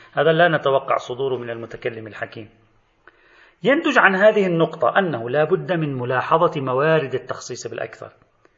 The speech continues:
فقد تختلف م-، يختلف تقييم العرف للتخصيص بالأكثر تبعا لمجموعة من العناصر الداخلية والخارجية. صحيح مبدأ تخصي-، تخصيص بالأكثر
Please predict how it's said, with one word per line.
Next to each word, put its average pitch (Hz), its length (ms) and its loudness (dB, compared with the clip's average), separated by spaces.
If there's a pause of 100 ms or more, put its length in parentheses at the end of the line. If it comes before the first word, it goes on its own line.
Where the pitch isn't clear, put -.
(560)
فقد - 300 2
تختلف 226 540 2
م-، 190 120 0
يختلف 226 520 0
تقييم 214 420 0
العرف 214 440 4
للتخصيص 196 580 0
بالأكثر 175 380 -2
تبعا 208 280 4
لمجموعة 180 540 0
من 190 80 0
العناصر 165 480 2
الداخلية 147 580 -2
والخارجية. 127 600 -4 (400)
صحيح 185 340 0
مبدأ 208 380 6
تخصي-، - 560 0
تخصيص 185 440 -2
بالأكثر 175 840 4